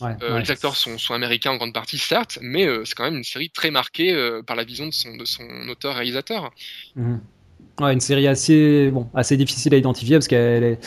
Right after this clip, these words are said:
Speaker 1: il y a aussi le, la participation de H B O,
Speaker 2: H B O.
Speaker 1: mais bon, moi je trouve pas que ça soit une série vraiment H B O, je trouve pas que ça soit une série Canal Plus, enfin j'ai du mal à savoir finalement ce que c'est, mais bon, on me dira peut-être, euh, peu importe. Euh,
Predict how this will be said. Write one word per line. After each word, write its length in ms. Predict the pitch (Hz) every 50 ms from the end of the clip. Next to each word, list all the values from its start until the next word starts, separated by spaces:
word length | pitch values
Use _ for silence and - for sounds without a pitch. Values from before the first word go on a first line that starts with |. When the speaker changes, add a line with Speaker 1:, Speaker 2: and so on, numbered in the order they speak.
| - - - - -
Speaker 1:
il 60 | 123
y 20 | 127
a 20 |
aussi 220 | 123 117 - - 143
le, 420 | 135 127 123 123 120 123 120 120
la 140 | 117 123 123
participation 560 | - 120 - - - 123 131 120 - - 135
de 80 | 127 123
H 180 | 120 107 110
B 200 | 110 123 127 135
O, 20 | 143
Speaker 2:
H 0 |
B 140 | 156 165
O. 60 | 165 165
Speaker 1:
mais 160 | 147 123 120
bon, 160 | 117 135 135
moi 400 | 131 127 127 127 123 123 135 143
je 80 | 139 -
trouve 160 | - 131 -
pas 120 | - 156 156
que 60 | 147
ça 100 | - 135
soit 160 | - - 135
une 60 | 131
série 260 | 123 - 131 127 131
vraiment 220 | 131 127 120 123 127
H 140 | 120 110 110
B 100 | 120 127
O, 140 | 131 143 143
je 60 | -
trouve 100 | - -
pas 80 | - 107
que 60 | -
ça 80 | -
soit 100 | 131 -
une 80 | 143 127
série 180 | - - 131 123
Canal 240 | - 127 120 123 120
Plus, 100 | - 147
enfin 160 | 139 - 131
j'ai 100 | 113 127
du 140 | 120 117 139
mal 200 | 151 151 151 147
à 60 | 139
savoir 420 | 131 - 139 127 127 139 143 139
finalement 280 | 131 - 135 131 139 139
ce 120 | - -
que 160 | 131 - 131 123
c'est, 280 | - - 151 196 - -
mais 80 | 135
bon, 180 | 123 127 127 127 - - - - - - - - -
on 60 | 135
me 40 | 139
dira 320 | 127 139 135 139 143 139
peut-être, 400 | 143 135 - 143 143 135 - -
euh, 140 | 127 117 113
peu 160 | - - 139
importe. 560 | 135 127 - - 170 190 185 - - - 170 -
Euh, 600 | - 135 131 131 131 131 131 131 131 127 127